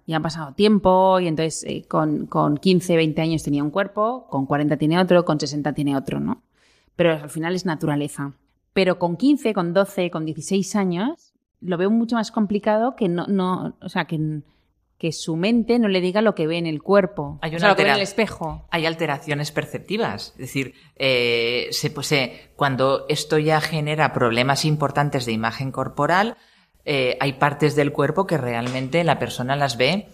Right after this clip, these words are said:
Speaker 2: mucho más grandes de lo que son. Y parte de la terapia después es corregir esos errores de percepción. Pero es así, es decir, si yo percibo mal,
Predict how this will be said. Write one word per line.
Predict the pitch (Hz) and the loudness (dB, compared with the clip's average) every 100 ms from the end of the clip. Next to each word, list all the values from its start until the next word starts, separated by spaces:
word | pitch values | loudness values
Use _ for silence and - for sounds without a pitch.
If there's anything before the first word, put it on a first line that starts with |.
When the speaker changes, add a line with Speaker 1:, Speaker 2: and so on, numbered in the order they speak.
| _ _ _ _ _ | _ _ _ _ _
Speaker 2:
mucho | 147 139 143 | 0 2 0
más | 139 131 | 0 0
grandes | 127 127 156 | -2 0 0
de | 180 | 0
lo | 175 | -2
que | 147 113 | -2 -2
son. | 143 175 | 0 0
Y | - | 0
parte | 139 135 | -2 0
de | 170 | 2
la | 170 165 | 2 2
terapia | 165 165 165 | 0 0 0
después | 160 160 165 170 175 | -4 -2 -2 -2 -2
es | 175 - - _ _ | -6 -10 -20 _ _
corregir | 165 143 135 120 - 262 247 - - _ _ _ - | -4 -2 -2 -6 -6 -4 -4 -6 -14 _ _ _ -4
esos | 151 156 135 113 - - | -4 -2 -6 -8 -10 -12
errores | 123 117 131 135 104 95 | -12 -6 -2 -2 -2 -4
de | - 110 | -6 -6
percepción. | 107 - 110 - 220 208 101 104 - - | -8 -8 -12 -4 -2 0 -2 -8 -12 -8
Pero | 104 | -6
es | 120 | -4
así, | 113 - 220 | -4 0 0
es | 156 | 2
decir, | 120 | 0
si | - 127 | 0 0
yo | 143 165 - _ _ _ | 2 2 -2 _ _ _
percibo | 160 131 - 156 156 160 | -2 -2 -2 -2 0 0
mal, | 175 180 202 262 - | 2 0 0 -4 -12